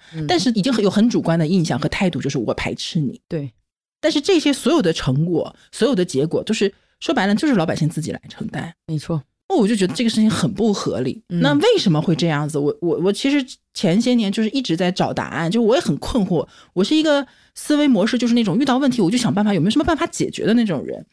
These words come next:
Speaker 1: 嗯。
Speaker 2: 然后我自己的结论就是因为说很多的信息是不对称的。
Speaker 1: 是。
Speaker 2: 那包括行业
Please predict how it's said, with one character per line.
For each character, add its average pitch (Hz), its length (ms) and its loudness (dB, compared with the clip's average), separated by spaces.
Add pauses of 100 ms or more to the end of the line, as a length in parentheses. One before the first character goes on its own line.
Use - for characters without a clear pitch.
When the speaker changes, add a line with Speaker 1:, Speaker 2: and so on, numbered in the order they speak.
Speaker 1:
嗯。 165 200 2
Speaker 2:
然 254 80 2
后 - 0 -
我 190 160 4
自 381 180 0
己 185 100 2
的 156 140 0
结 190 180 -2
论 147 160 2
就 156 140 0
是 151 100 -4
因 143 160 0
为 139 140 0
说 139 260 -4 (200)
很 - 200 -6
多 131 80 -2
的 175 120 0
信 160 160 -2
息 180 100 -2
是 170 100 -4
不 123 140 -10
对 156 160 -2
称 160 280 -2
的。 - 120 -8
Speaker 1:
是。 131 460 -8
Speaker 2:
那 226 80 -2
包 269 120 0
括 294 120 -2
行 160 260 0
业 381 60 4